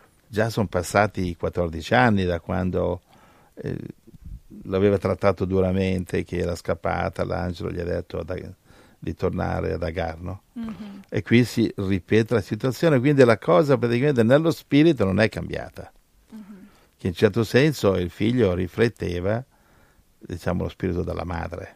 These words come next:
Speaker 2: Ah.
Speaker 1: Una, un'egiziana, una serva che, eh, non aveva capito qual era il suo posto.
Speaker 2: Mhm, mhm.
Speaker 1: Poteva metterci il cuore, far crescere il figlio in amore. No, invece no.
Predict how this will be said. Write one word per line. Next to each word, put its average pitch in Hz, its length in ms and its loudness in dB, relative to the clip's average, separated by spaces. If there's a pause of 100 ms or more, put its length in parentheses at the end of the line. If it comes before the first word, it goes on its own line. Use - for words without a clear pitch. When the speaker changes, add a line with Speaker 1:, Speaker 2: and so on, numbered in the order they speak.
(160)
Speaker 2:
Ah. 208 100 -10
Speaker 1:
Una, 98 600 -2
un'egiziana, 110 1200 4 (680)
una 107 220 0
serva 98 880 4 (960)
che, 110 480 4
eh, 98 100 0
non 95 180 2
aveva 104 300 2
capito 107 460 -2
qual 92 160 -2
era 98 80 0
il 104 60 -2
suo - 160 -10
posto. - 680 -6
Speaker 2:
Mhm, 196 100 -20
mhm. 196 500 -20
Speaker 1:
Poteva - 300 2
metterci 95 460 0
il 82 100 -8
cuore, 98 640 4 (280)
far 87 200 -4
crescere 101 440 2
il 82 100 -2
figlio 98 420 -2
in 92 140 -2
amore. 98 840 2 (440)
No, 92 220 -2
invece 87 340 -6
no. - 300 -12